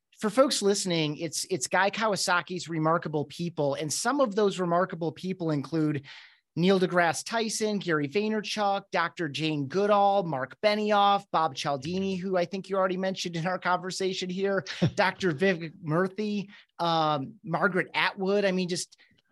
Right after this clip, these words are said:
Speaker 1: remarkable people. How, um,
Speaker 2: <laughs>
Speaker 1: you know, I, I mentioned that you're over a hundred and fifty, uh, episodes into this journey. What is it about for you? What was the spark? And, um, yeah, where are you going with it? What's the motivation?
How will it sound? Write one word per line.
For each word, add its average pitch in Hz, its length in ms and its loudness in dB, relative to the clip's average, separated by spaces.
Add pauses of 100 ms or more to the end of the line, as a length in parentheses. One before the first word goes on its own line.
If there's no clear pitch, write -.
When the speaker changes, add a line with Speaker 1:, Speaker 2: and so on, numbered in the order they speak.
(280)
Speaker 1:
remarkable 294 640 6
people. 269 560 2 (200)
How, 202 320 6
um, 185 200 2 (120)
Speaker 2:
<laughs> 175 120 2
Speaker 1:
you 254 100 4
know, 226 200 6
I, 240 260 2
I 233 40 2
mentioned 254 360 0
that 247 40 -4
you're 226 140 0
over 214 200 0
a 175 60 -2
hundred 214 240 -2
and 185 100 -6
fifty, 196 480 -4
uh, 156 420 2 (140)
episodes 175 440 -2
into 185 160 2
this 160 160 -2
journey. 185 320 0
What 175 180 2
is 302 120 0
it 302 60 -4
about 202 280 0
for 190 80 -4
you? 185 200 -2
What 202 180 -2
was 202 160 -4
the 170 80 -4
spark? 175 540 0 (160)
And, 170 340 -2 (100)
um, 156 500 -4 (480)
yeah, 233 280 2
where 175 100 2
are - 20 4
you 214 80 2
going 202 260 2
with 143 100 -2
it? 131 100 -4
What's 151 160 -8
the 165 80 -8
motivation? 160 540 -2